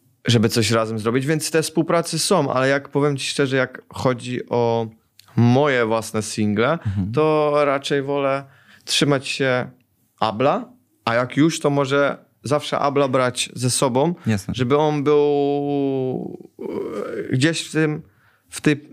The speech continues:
Speaker 1: współpracy, w tym projekcie też swój oddział miał, nie?
Speaker 2: Jakoś to sobie też wypracowaliście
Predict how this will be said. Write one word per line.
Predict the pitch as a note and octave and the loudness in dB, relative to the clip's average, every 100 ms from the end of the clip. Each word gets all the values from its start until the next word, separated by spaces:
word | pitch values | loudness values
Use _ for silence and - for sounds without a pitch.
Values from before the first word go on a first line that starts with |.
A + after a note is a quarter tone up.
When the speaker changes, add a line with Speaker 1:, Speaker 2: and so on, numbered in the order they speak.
| B2+ | -12
Speaker 1:
współpracy, | - C#3 C3+ C#3 C3+ | -4 -2 0 -2 -2
w | B2+ | -4
tym | C#3 | -4
projekcie | C3 C3 B2+ D3 C#3 D3 _ _ | 0 0 0 0 0 -2 _ _
też | D3+ C3+ - - _ _ _ _ _ _ - | -2 0 -4 -10 _ _ _ _ _ _ -4
swój | - - B2+ A#2+ | -2 4 4 4
oddział | A#2 A2 F#2 A#2 G#2 F#2+ | 2 -2 -6 -2 0 0
miał, | G2 - | -6 -8
nie? | A2 B2 - _ _ _ _ _ _ | -10 -12 -16 _ _ _ _ _ _
Speaker 2:
Jakoś | A#2 B2 - | -2 -2 -4
to | - | -4
sobie | B2+ A2 | 0 0
też | A2 G#2 | 0 -4
wypracowaliście | A2+ F#2 A#2+ A2 A2+ - A2+ G#2+ | -4 -2 0 0 0 0 2 2